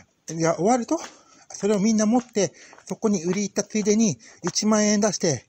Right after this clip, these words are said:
一万円分で、あの、俺がやったことないゲームを全部くれとか言って、<laughs> 一万円分、えっと、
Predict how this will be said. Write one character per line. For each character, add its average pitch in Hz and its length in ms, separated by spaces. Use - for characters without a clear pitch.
一 - 180
万 226 200
円 220 120
分 202 120
で、 233 180
あ 165 80
の、 160 220
俺 180 160
が 202 60
や 202 60
っ - 20
た - 100
こ 247 100
と 175 120
な 190 100
い 147 60
ゲ 180 140
ー - 20
ム 123 80
を - 20
全 160 140
部 - 80
く - 80
れ 117 80
と - 80
か - 120
言 240 120
っ - 20
て、 - 180
<laughs> - 720
一 - 160
万 170 160
円 170 140
分、 170 260
え 143 120
っ - 20
と、 120 460